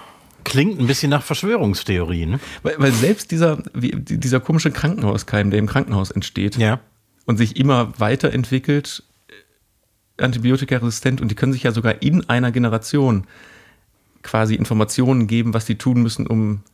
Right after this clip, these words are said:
Speaker 2: resistent zu werden. Also es muss ja noch nicht mal eine neue Generation der Bakterien wachsen,
Speaker 1: Ja.
Speaker 2: sondern die können sich das untereinander weitergeben. Und selbst da helfen Phagen.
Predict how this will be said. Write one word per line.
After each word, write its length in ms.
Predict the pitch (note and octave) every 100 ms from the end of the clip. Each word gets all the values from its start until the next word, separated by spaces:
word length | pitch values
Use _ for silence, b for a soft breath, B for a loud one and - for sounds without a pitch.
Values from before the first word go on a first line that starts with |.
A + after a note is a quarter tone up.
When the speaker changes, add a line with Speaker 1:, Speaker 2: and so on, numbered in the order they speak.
| _ -
Speaker 2:
resistent 440 | A2+ G#2 B2 A#2
zu 160 | F#2+ F2+
werden. 160 | G2
Also 100 | G#2+
es 100 | G2+
muss 140 | A2 A2+
ja 80 | A2
noch 80 |
nicht 140 | A2 -
mal 80 | A#2
eine 100 | G#2
neue 220 | A2+ A2
Generation 540 | G#2 G#2 - A2+ B2
der 80 | A#2
Bakterien 540 | G#2+ - C3 G2 F#2+ b b b b -
wachsen, 320 | G2 G#2+ A#2+
Speaker 1:
Ja. 60 | A#2
Speaker 2:
sondern 260 | A2+ A2
die 140 | A2+ A2
können 160 | B2 A#2
sich 100 | A2
das 120 | G#2
untereinander 580 | - D3 A2+ A#2 A#2 A2
weitergeben. 400 | A#2+ A#2 G#2 - B B B B _ _ _ _ _ _ _ -
Und 140 | C#3+
selbst 260 | C#3 C3+ -
da 80 | E3+
helfen 360 | C#3+ - A2
Phagen. 340 | - D#3 E3+